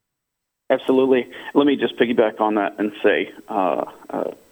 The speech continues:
Christian's been to seminary. I've gone to seminary, uh, and loved it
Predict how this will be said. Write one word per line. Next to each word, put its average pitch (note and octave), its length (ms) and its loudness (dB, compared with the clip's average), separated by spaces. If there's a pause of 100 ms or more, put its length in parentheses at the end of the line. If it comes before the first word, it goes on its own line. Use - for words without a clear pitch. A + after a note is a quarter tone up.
Christian's B2+ 500 0
been A#2+ 220 2
to A2 180 -2
seminary. A2 580 2 (560)
I've A2 200 -2
gone A2+ 260 0
to - 140 -12 (100)
seminary, A2 560 2 (120)
uh, A2+ 260 -2
and G#2+ 340 0
loved G#2+ 340 0
it A2+ 140 2